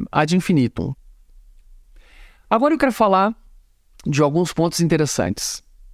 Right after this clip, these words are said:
O que que você deveria evitar e o que que você deveria adotar neste processo,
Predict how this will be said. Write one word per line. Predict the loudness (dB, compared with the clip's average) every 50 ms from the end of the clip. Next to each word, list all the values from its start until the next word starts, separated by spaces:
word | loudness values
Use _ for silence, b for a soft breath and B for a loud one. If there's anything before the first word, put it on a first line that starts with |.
| -20 -20 -20 -20 -20 -20 -20 -20 -20 -20 -14
O | -4
que | -2 -2
que | 0 2
você | 0 0 0 0
deveria | 2 2 2 2 2 2 4 4 4 2 2 0 -2 -2
evitar | 0 2 2 4 2 2 0 0 0 2 2 4 2 2 0 -2 -6 -12 -20 -16 -6 -4
e | -2
o | -2
que | 0 -2
que | 0 0
você | 0 2
deveria | 2 2 2 2 2 2 2 4 2 2 0 0
adotar | 0 0 0 2 2 2 0 0 -2 -4 _ -2 0 2 2 2 0 0 -2 -4
neste | -2 0 0 0 0 -2 -4 -6
processo, | -4 -2 0 0 0 0 -2 -2 0 0 0 0 0 -2 -6 -10 -12